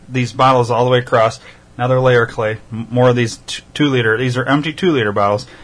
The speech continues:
and they've literally made, like, houses out of two-liter bottles with clay,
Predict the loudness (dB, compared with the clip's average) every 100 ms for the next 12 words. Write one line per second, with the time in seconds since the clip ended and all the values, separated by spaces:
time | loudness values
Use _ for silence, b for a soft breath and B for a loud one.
0 | B 0 2 6 6 6 4 2 2 0
1 | -2 -4 0 0 0 -8 -10 -12 -12 -2
2 | -2 -2 -4 -2 2 0 4 4 4 2
3 | -4 -10 0 2 2